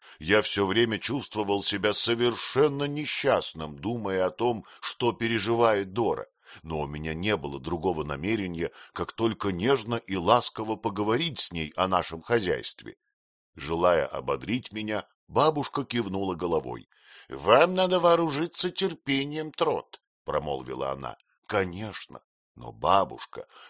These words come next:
Богу известно, что я вовсе не хочу быть несправедливым». «Верю, верю», отозвалась бабушка,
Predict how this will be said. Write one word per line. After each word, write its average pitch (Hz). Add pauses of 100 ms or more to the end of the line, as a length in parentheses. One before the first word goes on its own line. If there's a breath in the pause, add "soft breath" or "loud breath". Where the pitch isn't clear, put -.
Богу 143
известно, 127
что -
я 110
вовсе 135
не 160
хочу 156
быть 90
несправедливым». 123 (440)
«Верю, 135
верю», 127 (200)
отозвалась 80
бабушка, 64